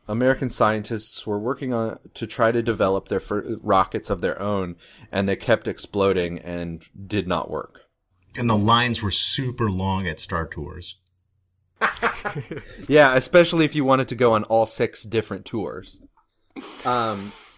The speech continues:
Speaker 1: uh, b-, but so, uh, finally Eisenhower was like, "Okay,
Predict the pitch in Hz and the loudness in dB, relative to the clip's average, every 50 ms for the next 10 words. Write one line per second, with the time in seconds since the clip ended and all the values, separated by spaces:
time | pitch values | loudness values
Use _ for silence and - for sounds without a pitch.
0 | - 135 131 120 - 127 139 - 127 113 147 143 135 - - 147 139 135 131 123 | -8 -8 -8 -8 -10 -18 -16 -12 -2 4 4 4 4 4 2 2 4 4 2 0
1 | - 143 - 151 151 151 131 - - 151 147 151 156 151 143 139 117 123 127 123 | -2 -4 -2 -2 -4 -4 -4 -4 2 4 4 4 4 0 0 2 2 2 2 2
2 | 127 123 120 127 120 120 120 117 113 113 120 107 104 - - 156 170 165 165 151 | 0 -4 0 0 2 2 2 -2 -2 -4 -4 -4 -4 -4 -4 -4 -4 -2 -2 -2
3 | 131 117 117 113 110 117 | 0 0 0 0 -2 -4